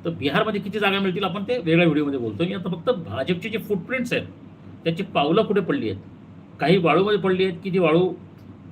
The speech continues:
गेली की ती पावलं संपली, काही ठिकाणी डीप ठसे उमटलेत, राईट, काही ठिकाणी ठसे काँक्रीटचे आहेत, काही चिखलाचे आहेत, असं ते आपण त्याचं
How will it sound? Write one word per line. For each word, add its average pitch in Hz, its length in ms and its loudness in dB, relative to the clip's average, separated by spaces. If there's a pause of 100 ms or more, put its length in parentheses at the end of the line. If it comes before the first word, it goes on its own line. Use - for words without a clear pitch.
(160)
गेली 156 140 0
की 175 80 0
ती 180 60 0
पावलं 160 220 -2
संपली, 143 320 -4 (420)
काही 160 140 4
ठिकाणी 180 240 2
डीप - 360 -6 (960)
ठसे 147 180 0
उमटलेत, 160 340 2 (2000)
राईट, 165 140 -4 (120)
काही 151 120 -2
ठिकाणी 165 220 -2
ठसे 170 280 -4
काँक्रीटचे 160 460 -2
आहेत, - 120 -8 (320)
काही 143 120 -6
चिखलाचे 139 460 -6
आहेत, - 140 -10 (800)
असं - 160 -4
ते 175 160 -2
आपण 170 300 -4
त्याचं 151 420 -2